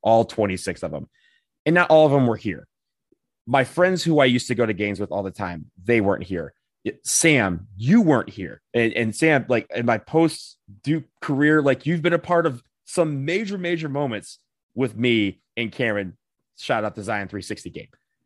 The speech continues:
But there were so many people who were a part of this that were watching from afar and, and, you know, looking on and with pride that we were actually able to be there.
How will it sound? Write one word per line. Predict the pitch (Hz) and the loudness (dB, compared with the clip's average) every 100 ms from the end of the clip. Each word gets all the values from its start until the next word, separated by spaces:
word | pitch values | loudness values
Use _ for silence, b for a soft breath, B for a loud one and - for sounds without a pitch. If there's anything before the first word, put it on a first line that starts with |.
| _ _ - - | _ _ -20 -2
But | 139 127 | 0 0
there | 117 143 147 | 0 2 2
were | |
so | 139 - 151 | 2 2 2
many | 160 151 139 | 4 2 0
people | - 123 123 113 - | -2 -4 0 -2 -2
who | 127 | -2
were | 113 104 | 0 -2
a | |
part | - - 113 107 | -8 -4 -2 -2
of | 104 87 | -8 -2
this | 104 98 - _ _ _ _ _ | -2 -2 -8 _ _ _ _ _
that | 92 107 - _ _ _ _ _ _ 113 | -4 -4 -4 _ _ _ _ _ _ -8
were | 101 135 | -2 -2
watching | 107 127 135 - 143 | 0 0 0 -2 -4
from | 123 127 | -2 -2
afar | 120 - 117 117 113 113 | -2 -4 -4 0 -2 -4
and, | 113 110 107 - | -8 -10 -12 -10
and, | 113 107 - _ - | -6 -6 -8 _ -6
you | 117 | -2
know, | 101 | -2
looking | 87 117 147 160 127 | -2 0 2 4 2
on | 127 131 123 | 2 2 0
and | 101 | -2
with | 110 _ | -6 _
pride | - 127 123 | -4 0 0
that | 110 98 | -2 -8
we | 98 117 | -8 -6
were | 113 | -6
actually | 98 104 - 110 101 | -6 -8 -6 -6 -4
able | 104 98 101 | -6 -6 -8
to | 87 | -4
be | 104 | 0
there. | 98 101 | 2 0